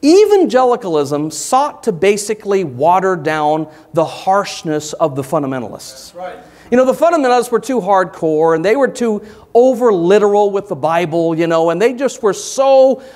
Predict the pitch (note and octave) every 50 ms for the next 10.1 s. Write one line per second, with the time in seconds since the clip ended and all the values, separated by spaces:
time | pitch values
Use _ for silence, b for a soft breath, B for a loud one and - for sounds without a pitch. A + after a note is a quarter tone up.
0 | B B B G#3 G3+ F3+ - - - - B3+ A#3+ A#3 A#3 G#3+ A3 G3+ G3+ G3 G3+
1 | A#3 C4+ C4 B3+ A#3+ A#3 A#3 A#3 - - - B3 B3 G#3+ - - A#3+ G#3+ A3+ G#3+
2 | G#3+ A3 A3 G#3+ - - A3+ G#3+ G#3 G#3 G#3 F#3+ G3 A#3+ A#3+ B3 - B3+ A#3 G3
3 | G3 F#3+ E3 G3+ G#3 G3+ F3+ G3 G3 G3 G3 G3 - F#3+ F3 G#3+ C4+ B3+ - A#3+
4 | A3 G3 G3 F3 F#3+ G3 F#3 F#3 F3+ F#3 F3+ F#3 B B B B - - B3+ A3+
5 | G#3+ A3 A3+ G#3+ C4+ E4 E4 F4 D4+ B3 A#3+ A#3 A#3+ A3 A3 G#3+ G#3 - A3+ G#3+
6 | G3 B3 D4 D#4+ D#4 C4+ B3+ C#4 C#4 - F#3 E3 F#3+ G3+ G#3+ G#3+ G#3+ G3+ G3 F#3
7 | F3+ D#3+ F#3 G3 F#3 D#3 D#3 D#3 B B B B B G3+ G3+ G#3+ B3 B3 - -
8 | B3 - - A#3 G3+ G3 G3 F3+ G3+ G3 - G3+ F#3+ F3+ F3+ - - - - G3
9 | A#3 A#3 A3+ A3+ A3+ A3 G#3+ A3 C3 A#2+ - D#3+ E3+ F#3+ F#3 F#3 - G3 F3+ -
10 | - -